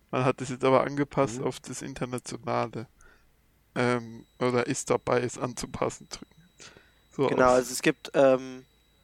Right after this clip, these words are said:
Speaker 3: man darf mit fünf Spielern, äh, zwölf Punkte aufs Feld stellen,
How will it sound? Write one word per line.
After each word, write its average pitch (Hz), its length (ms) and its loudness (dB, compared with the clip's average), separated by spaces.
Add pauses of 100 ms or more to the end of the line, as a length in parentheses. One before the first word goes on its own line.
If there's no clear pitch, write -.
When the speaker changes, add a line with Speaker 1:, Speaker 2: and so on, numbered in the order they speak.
(440)
Speaker 3:
man 131 140 0
darf 143 260 4
mit 143 100 -8
fünf 156 300 -2
Spielern, 185 600 2 (680)
äh, 135 260 4 (100)
zwölf - 640 2 (160)
Punkte 185 420 2
aufs - 220 2
Feld 190 260 2
stellen, 202 520 2